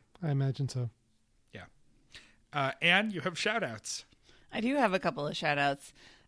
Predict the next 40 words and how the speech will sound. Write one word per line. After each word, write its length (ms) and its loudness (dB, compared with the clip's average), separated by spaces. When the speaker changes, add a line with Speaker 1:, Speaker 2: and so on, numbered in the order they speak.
Speaker 3:
um, 540 -2
because 360 0
I 320 4
think 300 -4
that 140 -6
they're 200 -2
important 580 -4
to 220 -2
talk 300 2
about 260 4
all 200 4
the 120 2
cool 220 0
people 460 0
that 340 4
I 220 2
meet 240 -2
through 100 -2
the 80 -2
course 240 -2
of 100 -8
doing 240 0
this 160 2
show. 300 4
Uh, 300 6
a 40 4
couple 300 2
of 60 2
weeks 300 -4
ago, 680 4
uh, 180 2
we 160 0
got 220 6
a 80 4
really 480 0
great 480 -4
email 640 0
from, 540 0
uh, 340 -2
Sarah, 600 4